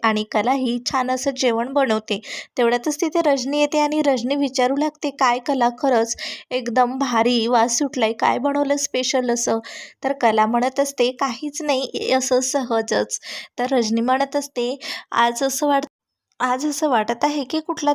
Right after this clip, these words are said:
तरी सण वगैरेच आहे की काय?" तर असं म्हणतच रजनी ही कलाचं खूप कौतुक करत असते. तर कला म्हणत असते, "अहो नाही रजनी मॅडम, असं सहजच बनवलंय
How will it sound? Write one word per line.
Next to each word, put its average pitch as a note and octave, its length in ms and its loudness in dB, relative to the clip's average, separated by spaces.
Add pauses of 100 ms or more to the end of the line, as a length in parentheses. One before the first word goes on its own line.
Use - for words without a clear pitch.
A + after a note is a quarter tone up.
तरी B3+ 200 0
सण C#4+ 300 0
वगैरेच C4+ 400 0
आहे A#3+ 220 -2
की A#3 180 -4
काय?" G#3+ 220 0 (120)
तर A#3+ 200 -2
असं A#3+ 260 -2
म्हणतच B3+ 480 -2
रजनी A3+ 400 0
ही B3+ 240 -4
कलाचं A3 360 -2
खूप C4 220 -4
कौतुक B3+ 420 -2
करत A3 300 2
असते. G#3 340 -4 (400)
तर B3+ 140 -2
कला G#3+ 240 2
म्हणत A#3+ 220 -4
असते, B3 260 -2
"अहो C4+ 240 0
नाही B3 260 0
रजनी B3 340 0
मॅडम, A#3 400 0
असं B3 280 0
सहजच A#3 540 0
बनवलंय B3 540 2